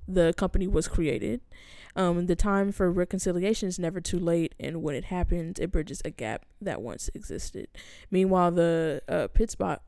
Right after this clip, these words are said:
Pittsburgh, hear me? <coughs> Pittsburgh, um, Opera General,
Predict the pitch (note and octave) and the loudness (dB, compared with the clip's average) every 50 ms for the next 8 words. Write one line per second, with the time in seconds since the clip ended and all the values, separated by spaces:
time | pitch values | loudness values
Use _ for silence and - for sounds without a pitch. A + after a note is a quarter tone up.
0 | - - - - - - - - G3 - - - - - - - G3 - - C4 | -20 -20 -20 -20 -20 -4 -2 -2 0 0 -2 -2 -2 -8 -10 -12 -12 -8 -8 -8
1 | C4+ C4 B3+ B3+ B3+ - - - - - A#3 - C4 B3 - - A3 G#3 G3+ G3 | -6 -6 -8 -8 -10 -12 -2 4 6 6 8 8 6 4 4 4 6 6 6 6
2 | G3 F#3+ - - A3+ A3 A3+ G#3+ G3 F#3 F#3 F3+ F3+ F#3 - - - - _ - | 4 2 4 4 6 8 8 8 6 4 2 -2 -4 -4 -8 -12 -20 -12 _ 0
3 | F3 F#3+ - G3 F#3+ F#3 G3 F#3+ F#3 F3 F3 F3 F3+ F3+ F3+ | 0 2 2 2 2 2 4 2 4 2 2 2 2 0 0